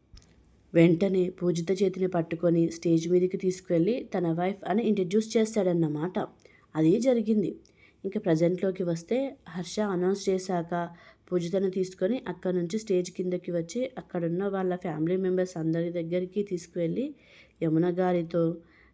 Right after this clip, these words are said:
"మామ్, నువ్వు అనుకున్నట్టే జరిగింది. ఇంకా నీకు హ్యాపీనా?" అని కొంచెం అసహనంగా అని అక్కడి నుండి వినోద్ వాళ్ళ దగ్గరికి వెళ్ళిపోతాడు హర్ష. యమున గారు హర్ష వైపు చూసి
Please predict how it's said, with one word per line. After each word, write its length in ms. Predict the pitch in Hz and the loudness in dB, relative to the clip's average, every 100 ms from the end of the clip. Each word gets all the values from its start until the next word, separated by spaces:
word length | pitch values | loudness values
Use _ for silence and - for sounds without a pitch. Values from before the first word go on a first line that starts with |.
| - 180 | -6 0
"మామ్, 320 | 165 196 214 180 | 2 2 0 0
నువ్వు 160 | 185 | 0
అనుకున్నట్టే 640 | 175 165 175 180 170 190 220 | 2 0 0 -2 0 0 0
జరిగింది. 640 | 214 202 220 208 165 - | 0 0 2 2 2 -2
ఇంకా 240 | 185 175 185 | -4 -2 -2
నీకు 260 | 185 185 | -2 -2
హ్యాపీనా?" 680 | 202 160 156 196 190 202 247 - | -2 -2 -4 -4 -2 -2 -4 -6
అని 120 | 160 185 | -6 -4
కొంచెం 520 | 190 175 180 254 285 165 | -4 -4 -4 -6 -8 -8
అసహనంగా 800 | 165 175 190 185 185 180 277 330 - _ - - - - _ _ _ - | -8 -6 -4 -2 -2 -2 -4 -4 -10 _ -20 -20 -20 -20 _ _ _ -2
అని 260 | 196 254 | 0 0
అక్కడి 360 | - 208 - 185 | -2 -4 -2 0
నుండి 260 | 180 180 240 | 2 0 0
వినోద్ 380 | 202 190 185 | 0 0 0
వాళ్ళ 180 | 180 180 | 0 0
దగ్గరికి 460 | 180 165 175 170 190 | 0 0 0 -2 -2
వెళ్ళిపోతాడు 720 | 180 170 165 170 170 156 180 | 0 0 -2 -4 -2 -4 -2
హర్ష. 300 | 220 233 - 185 - - - - - _ - | -4 -6 -8 -12 -12 -20 -20 -20 -20 _ -2
యమున 340 | 160 160 165 | 2 4 2
గారు 160 | 190 190 | 0 -2
హర్ష 320 | 196 175 - | -4 -6 -4
వైపు 340 | 180 185 185 196 | -4 -2 -4 -6
చూసి 460 | 170 165 - - | -4 -4 -4 -8